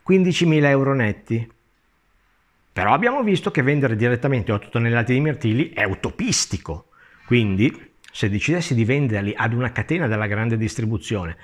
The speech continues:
ipotizzando di trovarne una che ti paga molto bene, cosa ti metteresti in saccoccia di netto? Cinquemila euro all'anno.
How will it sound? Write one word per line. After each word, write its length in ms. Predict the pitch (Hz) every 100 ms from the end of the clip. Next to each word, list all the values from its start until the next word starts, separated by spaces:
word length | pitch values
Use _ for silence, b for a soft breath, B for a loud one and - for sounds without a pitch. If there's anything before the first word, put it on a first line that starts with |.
| B B B
ipotizzando 760 | 101 92 - 78 87 104 127
di 140 | 104 92
trovarne 420 | 87 85 98 78
una 240 | 85 120
che 100 | -
ti 120 | -
paga 400 | 85 98 113 113 B B -
molto 1080 | 71 80 95 107 117 113 113 110 107 - 107
bene, 800 | 113 120 120 110 110 123 170 - - _ b b _
cosa 300 | - 123 -
ti 140 | 123 131
metteresti 580 | 123 131 127 196 -
in 80 | 147
saccoccia 560 | 131 123 - 120 113 131
di 140 | 113
netto? 500 | 110 98 - - 92 - _ _ _ _ _ _ _ _ _ _ _ _ _ _ _ _ _
Cinquemila 1500 | - - - 95 101 110 120 - 120 117 113 113 120 123 107 107
euro 500 | 113 120 117 113 110
all'anno. 1160 | 101 98 101 117 123 113 101 98 92 92 95